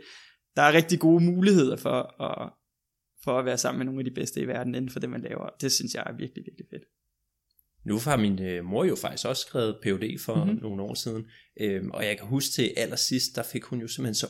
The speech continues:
Speaker 2: ondt i sin håndled og
Speaker 1: Ja.
Speaker 2: hænder, fordi det der med at skrive mange
Speaker 1: <clears throat>
Speaker 2: hundredvis af sider, det, det
Speaker 1: Mhm.
Speaker 2: tænker jeg er lidt hårdt.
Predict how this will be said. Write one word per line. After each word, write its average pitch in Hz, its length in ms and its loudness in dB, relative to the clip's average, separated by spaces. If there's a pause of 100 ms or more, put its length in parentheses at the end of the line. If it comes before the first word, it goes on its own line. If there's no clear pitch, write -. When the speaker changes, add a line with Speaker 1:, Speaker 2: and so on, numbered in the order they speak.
Speaker 2:
ondt - 280 -6
i 123 180 -4 (100)
sin 110 140 -2
håndled 135 480 -2
og - 200 -2
Speaker 1:
Ja. 170 100 2
Speaker 2:
hænder, 165 260 4
fordi - 400 -4 (280)
det 123 80 -2
der 127 80 6
med 117 120 2
at 113 100 4
skrive 127 500 0 (180)
mange 107 340 4 (120)
Speaker 1:
<clears throat> 156 100 -2
Speaker 2:
hundredvis 135 540 -2
af 120 160 -4
sider, 117 320 -4
det, 127 180 -2
det 143 80 4
Speaker 1:
Mhm. 127 100 2
Speaker 2:
tænker 135 280 -2
jeg 117 260 -2
er 110 60 -2
lidt 117 280 -6
hårdt. 131 280 -4